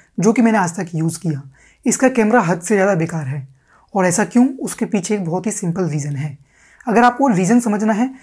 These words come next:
तो सबसे पहले आपको iPhone फोर्टीन की साइकोलॉजी समझनी पड़ेगी।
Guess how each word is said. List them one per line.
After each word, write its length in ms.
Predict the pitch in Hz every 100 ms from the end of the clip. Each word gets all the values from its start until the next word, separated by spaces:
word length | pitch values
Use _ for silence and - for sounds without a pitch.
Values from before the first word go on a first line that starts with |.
| _
तो 80 | 240
सबसे 240 | 240 240 233
पहले 220 | 220 220
आपको 280 | 208 247 202
iPhone 260 | 185 233
फोर्टीन 380 | 233 190 180 220
की 200 | 220 247 - _
साइकोलॉजी 560 | - 202 185 190 190 208
समझनी 360 | 220 170 156 165
पड़ेगी। 340 | 147 143